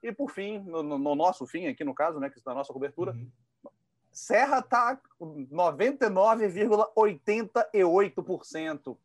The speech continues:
Speaker 1: Tá bem quase lá mesmo. Sérgio Vidigal, do P D T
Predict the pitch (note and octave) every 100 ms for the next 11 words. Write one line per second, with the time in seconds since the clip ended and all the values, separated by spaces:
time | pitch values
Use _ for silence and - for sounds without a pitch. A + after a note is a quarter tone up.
0 | _ - D3+ C3 B2+ F3+ A3 - F#3 D#3+
1 | D#3 F3 D#3+ D#3+ D#3+ E3 - _ _ -
2 | F#3+ F3 G3 F#3+ F#3+ G3 F3 F#3 F#3+ F3
3 | F3